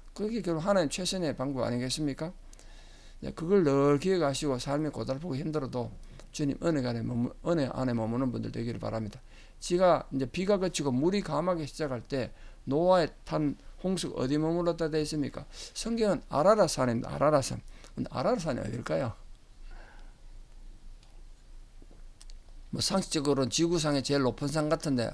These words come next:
그건 아닌 것 같고, 뭐 여러 가지 설들이 있고 학자들 가도 많이 투정했습니다만 지금 가장, 어, 보편적으로, 어, 인정받는 곳은 알메니아입니다. 알메니아. 알메니아.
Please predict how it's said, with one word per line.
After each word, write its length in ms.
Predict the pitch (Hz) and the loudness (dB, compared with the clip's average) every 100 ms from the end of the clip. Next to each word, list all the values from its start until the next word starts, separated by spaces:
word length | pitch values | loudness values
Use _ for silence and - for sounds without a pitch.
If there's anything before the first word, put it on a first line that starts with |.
| - | -2
그건 220 | 151 165 | -2 -2
아닌 240 | 123 147 | -2 0
것 120 | 160 | 0
같고, 320 | 131 110 - - - - - | 0 -2 -8 -10 -14 -16 -4
뭐 140 | 135 | 0
여러 160 | 127 156 | 4 4
가지 200 | 208 147 | 4 2
설들이 440 | - 180 180 151 | -2 -2 0 -2
있고 320 | 147 143 113 - - | -2 -2 -2 -10 -16
학자들 420 | - 190 202 185 151 | -8 -4 -2 2 4
가도 280 | 147 139 | 4 2
많이 380 | 110 110 107 156 | -2 -4 -2 -2
투정했습니다만 920 | 156 160 165 170 160 165 131 127 120 - - - - | -2 -2 0 0 0 -2 0 0 -2 -4 -12 -18 -4
지금 300 | 165 175 170 | 2 2 2
가장, 440 | 139 170 185 135 - - - | 0 2 2 0 -6 -16 -16
어, 340 | - - - - - - | -12 -10 -10 -12 -14 -4
보편적으로, 800 | 160 165 196 180 151 131 143 180 - - - | -2 0 0 2 2 2 0 -4 -10 -18 -16
어, 120 | 165 - | -16 -6
인정받는 640 | 160 165 156 139 120 123 | -2 0 2 2 0 0
곳은 300 | 113 113 143 - - | -2 -4 -8 -12 -6
알메니아입니다. 840 | - 127 135 151 175 170 127 - | -2 2 2 2 2 2 2 0
알메니아. 500 | 131 117 120 123 117 - - - - - - - - - | -2 0 0 -2 -6 -14 -20 -20 -18 -18 -18 -18 -18 -16
알메니아. 580 | - 120 127 135 127 - | -4 0 2 2 0 -4